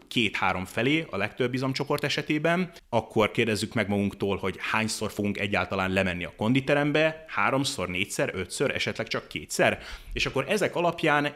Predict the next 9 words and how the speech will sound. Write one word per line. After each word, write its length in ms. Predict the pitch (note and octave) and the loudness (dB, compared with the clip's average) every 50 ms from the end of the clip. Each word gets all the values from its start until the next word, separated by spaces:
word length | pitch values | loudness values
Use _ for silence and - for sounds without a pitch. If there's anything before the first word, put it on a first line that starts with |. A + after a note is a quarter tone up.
| - - | -4 -2
elkezdjük 720 | D#3+ D3+ C#3 - B2 G#2+ F#2+ F#2+ A#2+ D3 D#3 D#3 - - - | 0 0 0 2 0 0 0 -2 -2 -2 -2 -2 -4 -8 -8
logikusan 800 | A2+ B2 D3 C#3 A#2 G#2+ F#2+ - G2 - - C3 C3+ D3 D3 D3+ - | -2 0 2 2 2 0 -4 -6 -4 -2 0 2 2 2 0 -2 -4
valahogy 320 | G#2 A#2+ A#2+ A#2+ A#2 A#2+ A#2+ - | -4 -2 -2 0 -2 -2 -4 -4
elrendezni 640 | A#2 A2+ G#2 G2 G2+ G2+ G2+ G2 G2+ G2 G2+ G2+ | -2 -2 0 0 0 -2 -2 -2 -2 -4 -4 -4
az 100 | G2 G2 | -2 -2
edzésünket 640 | G#2 G2 G2 F#2+ F#2 - - - G2+ G2+ G2 F#2 | -4 -4 -4 -6 -6 -4 -4 -4 -4 -4 -4 -6
a 40 | - | -6
hét 240 | F2+ G#2+ F#2 F2 - | -4 -4 -4 -4 -2
folyamán. 460 | - G2+ F2+ D#2 C#2 A#1+ A1 C#2+ E2 | 0 0 0 -2 -4 -8 -10 -10 -12